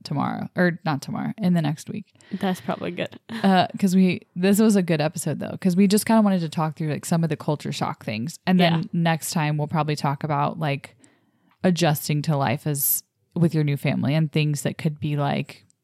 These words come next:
Speaker 1: hard.
Speaker 2: Hard, like, within your family.
Speaker 1: Yeah.
Speaker 2: Yeah, that's good.
Speaker 1: So,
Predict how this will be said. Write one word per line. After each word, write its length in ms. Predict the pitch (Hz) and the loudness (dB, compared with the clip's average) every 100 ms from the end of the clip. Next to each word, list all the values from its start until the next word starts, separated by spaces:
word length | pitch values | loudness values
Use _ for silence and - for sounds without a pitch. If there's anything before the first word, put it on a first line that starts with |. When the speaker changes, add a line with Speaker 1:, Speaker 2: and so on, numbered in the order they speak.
| _ _ _ | _ _ _
Speaker 1:
hard. 360 | - - - - _ _ _ | -10 -8 -8 -14 _ _ _
Speaker 2:
Hard, 340 | - 185 - | -4 -2 -2
like, 400 | 156 131 - - _ - | -6 -6 -8 -20 _ -10
within 380 | 185 180 - 170 | -6 -6 -8 -8
your 100 | - | -10
family. 420 | - - - 185 | -10 -12 -2 0
Speaker 1:
Yeah. 260 | 127 113 165 _ - | 0 -4 -10 _ -8
Speaker 2:
Yeah, 200 | 196 165 - - - | -6 -6 -14 -20 -8
that's 160 | 202 - | -8 -8
good. 180 | 101 - | -14 -14
Speaker 1:
So, 720 | - - 202 190 185 185 180 | -6 2 4 6 6 6 2